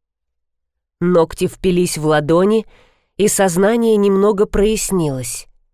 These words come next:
Достаточно, чтобы сквозь шум крови услышать ответ. "Нет, не помню. Уходи". Согбенный старик развернулся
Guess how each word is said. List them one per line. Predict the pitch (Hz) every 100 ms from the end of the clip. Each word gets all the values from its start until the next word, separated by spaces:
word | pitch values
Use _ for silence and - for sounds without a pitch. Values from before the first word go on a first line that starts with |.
| _ _ _ _ _ 170
Достаточно, | 240 - - 185 - - 160 151
чтобы | - 165 160
сквозь | - 175 165
шум | - - 175 160
крови | - 170 226 233 233 - - _ -
услышать | 185 - 180 175 - 180
ответ. | 175 - 165 143 123 - - _ _ _ _ _
"Нет, | 175 202 185 127 - - _ _ _ _ _
не | 165 170 165
помню. | 196 180 147 131 120 - - _ _ _ _ _ -
Уходи". | 202 - 196 156 160 120 - _ _ _ _ _ _ _ _ _ _ _ _ _ _ -
Согбенный | - 170 156 131 214 196 180 165
старик | - 170 165 226 -
развернулся | 180 139 165 160 160 185 233 - 254